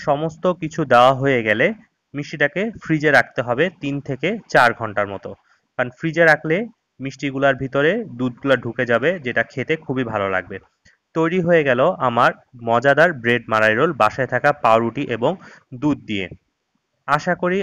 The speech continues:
আপনাদের এই রেসিপিটা সবার খুব ভালো লাগবে। বাসায় একবার হলেও আপনারা try করে দেখবেন, খেতে খুবই সুস্বাদু এবং এটা খেতে খুবই yummy হয়।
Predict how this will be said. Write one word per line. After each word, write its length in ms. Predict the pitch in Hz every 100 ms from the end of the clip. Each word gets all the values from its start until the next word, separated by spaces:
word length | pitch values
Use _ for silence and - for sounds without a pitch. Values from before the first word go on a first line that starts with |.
| 139
আপনাদের 440 | 131 135 131 131 135 -
এই 80 | 131 123
রেসিপিটা 400 | 117 131 127 139 -
সবার 220 | 127 131 -
খুব 100 | 135 113
ভালো 160 | 110 107
লাগবে। 220 | 98 110 196 - _ _ 113
বাসায় 360 | 113 120 156 160 131
একবার 240 | 123 123 127 120
হলেও 240 | 123 160 131
আপনারা 220 | - 117 -
try 200 | 123 117 110
করে 120 | 110 101
দেখবেন, 260 | 98 123 214 - _ _ _ _ _ _
খেতে 240 | - 147 165 -
খুবই 220 | 165 170 -
সুস্বাদু 460 | 147 - 147 143 202 220 -
এবং 140 | 127 151 131
এটা 120 | 127 -
খেতে 200 | 127 170 -
খুবই 240 | 143 127 196 170 117
yummy 300 | 110 113 107
হয়। 160 | 98